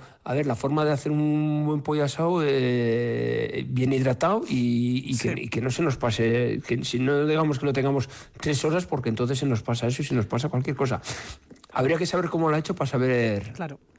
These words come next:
Speaker 2: Eh,
Speaker 1: Claro.
Speaker 2: fíjate, nos dice Maribel, que es la persona que nos ha preguntado por el pollo, cuando le has dicho que igual lo hace mucho,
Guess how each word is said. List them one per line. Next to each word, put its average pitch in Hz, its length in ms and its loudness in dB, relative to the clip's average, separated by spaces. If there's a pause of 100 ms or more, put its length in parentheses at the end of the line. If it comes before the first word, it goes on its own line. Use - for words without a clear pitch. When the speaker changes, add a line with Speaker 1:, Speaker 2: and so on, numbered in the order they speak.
(380)
Speaker 2:
Eh, 180 160 0
Speaker 1:
Claro. 165 120 -4
Speaker 2:
fíjate, 226 300 0
nos 170 180 -2
dice 214 400 0
Maribel, 214 480 2
que 156 380 -8
es 160 120 -10
la 165 120 -2
persona 165 260 -6
que 165 60 -6
nos 151 200 -6
ha 160 60 -4
preguntado 151 460 -6
por 151 140 -6
el 143 100 -4
pollo, 180 300 -2
cuando 139 260 -6
le 151 80 0
has 160 80 -2
dicho 175 200 -6
que 160 120 -8
igual 156 120 -2
lo 156 60 -4
hace - 140 -4
mucho, 208 400 -2